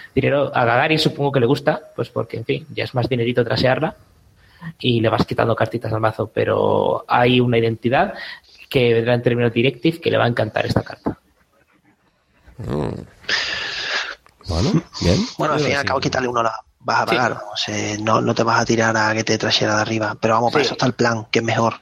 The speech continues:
Speaker 3: el uno tres, que te va a
Speaker 1: Sí,
Speaker 3: quitar
Speaker 1: no,
Speaker 3: una
Speaker 1: es
Speaker 3: carta
Speaker 1: mejor,
Speaker 3: de
Speaker 1: desde luego, es mejor.
Speaker 3: Sí.
Speaker 2: Venga, Juan, dale ahí.
Speaker 1: Eso no.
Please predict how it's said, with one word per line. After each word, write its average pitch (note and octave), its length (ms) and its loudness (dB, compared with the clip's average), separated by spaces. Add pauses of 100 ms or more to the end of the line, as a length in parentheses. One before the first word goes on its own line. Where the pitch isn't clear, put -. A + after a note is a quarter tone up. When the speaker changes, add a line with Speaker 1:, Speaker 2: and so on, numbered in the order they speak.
(160)
Speaker 3:
el A#2 120 0
uno A#2 160 2
tres, A#2 360 0 (140)
que - 100 -16
te - 120 -4
va A2 60 2
a - 20 -2
Speaker 1:
Sí, A2+ 60 -6
Speaker 3:
quitar C#3+ 120 0
Speaker 1:
no, C3+ 140 2
Speaker 3:
una A2 80 2
Speaker 1:
es A2 80 -2
Speaker 3:
carta A#2 160 0
Speaker 1:
mejor, G#2+ 240 -2
Speaker 3:
de A2+ 160 -14
Speaker 1:
desde G#2 180 -8
luego, G#2 320 -2 (100)
es - 180 -8
mejor. G2+ 260 -4 (760)
Speaker 3:
Sí. - 160 -8
Speaker 2:
Venga, B2+ 260 0 (240)
Juan, B2 200 2 (140)
dale - 220 4
ahí. F2 80 0 (160)
Speaker 1:
Eso - 120 -14
no. - 60 -20